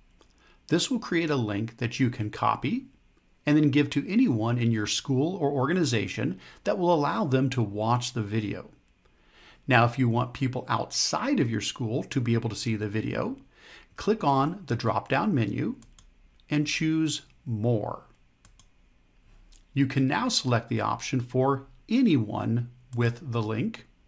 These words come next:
and then click Save. Now you can copy the link and provide it to anyone in the world, and they will be able to watch the video. You can now take the copied link and share it in many ways, including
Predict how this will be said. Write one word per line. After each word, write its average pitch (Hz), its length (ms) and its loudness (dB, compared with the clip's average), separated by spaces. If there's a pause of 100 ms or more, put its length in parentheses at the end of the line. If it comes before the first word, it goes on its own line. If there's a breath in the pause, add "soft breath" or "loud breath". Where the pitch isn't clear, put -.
(720)
and 139 160 4
then 120 180 4
click 113 300 -4
Save. - 560 -6 (2750 soft breath)
Now 143 460 4
you 135 160 2
can 127 160 2
copy 120 360 4
the 113 160 0
link 139 440 0
and 131 120 -2
provide 139 360 2
it - 100 -8
to 185 320 -4
anyone 240 480 0
in 196 100 0
the 190 100 2
world, 123 600 0
and 110 140 -2
they 113 140 2
will 147 160 0
be 127 240 0
able 90 360 -6 (100)
to - 140 -6
watch 117 540 -2
the 196 60 -6
video. 190 440 -4 (500)
You 131 120 4
can 120 160 0
now 170 240 4
take 123 280 -4
the 117 80 -4
copied 120 460 2
link 202 440 -4
and 170 160 0
share 190 360 0
it - 120 -10
in 180 200 0
many 220 200 4
ways, 180 440 0
including 131 720 2